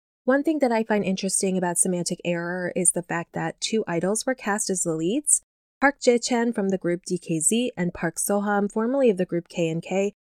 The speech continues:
play the male leads in the show. Again, idols are not allowed to date anyone at all ever. They talk about that a lot in the Flip the Script book. We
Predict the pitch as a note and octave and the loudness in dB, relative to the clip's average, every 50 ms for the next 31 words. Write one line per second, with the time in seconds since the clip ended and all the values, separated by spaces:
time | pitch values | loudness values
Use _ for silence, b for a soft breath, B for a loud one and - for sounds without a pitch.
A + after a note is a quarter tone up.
0 | _ - A3+ G#3 G3 F#3+ F#3 F#3 G3 A3+ C#4 C#4 A3 F#3+ F3+ E3+ - F3 E3+ E3 | _ 0 2 4 4 4 4 4 4 4 4 4 2 2 2 2 2 2 0 0
1 | D#3 - - - G3 E3+ D3+ - - _ _ _ _ _ _ _ _ - - A#3+ | 0 -2 0 0 0 0 -2 -4 -8 _ _ _ _ _ _ _ _ -2 2 4
2 | - A#3+ A#3+ A3+ - - A3 A#3+ C4 E4 F4+ F4 - - - G3 G3 F#3+ F3+ F#3 | 6 6 6 4 2 2 2 4 4 4 2 0 0 0 2 2 2 2 2 2
3 | G3 G3+ F#3 E3+ E3+ F3+ F3 - D#3+ E3+ - - F3 F3 F3+ F3 F3 F3 F3 E3+ | 2 2 2 2 2 0 0 0 0 0 0 0 -2 -2 -2 -2 -2 -2 -2 0
4 | E3 E3 D#3 - - E3+ E3 E3+ E3 F3+ A3+ C4 C4+ - _ _ - F#3 G3+ G#3 | 0 0 0 0 0 -2 0 0 0 0 0 0 -2 -6 _ _ -2 2 2 2
5 | - - - - G3+ G3 - F#3+ F#3 F3 - F3+ E3+ E3 - - F#3 F3 E3+ D#3+ | 2 0 -2 -2 -2 0 0 0 0 0 0 0 -2 -2 -2 -2 -4 -2 -2 -2
6 | E3 - - F3 F3 E3+ E3 - F3+ E3+ _ - D#3 - - D#3+ D3+ - - - | -2 -4 -4 -4 -4 -4 -4 -2 -4 -4 _ -4 -6 -4 -4 -4 -6 -6 -8 -12
7 | - - A#3 C4 C4+ - _ _ _ _ _ _ _ _ _ _ _ _ - A#3 | -6 -2 -2 -2 -2 -4 _ _ _ _ _ _ _ _ _ _ _ _ 0 2
8 | A#3+ A#3 A#3 A#3 | 2 4 4 2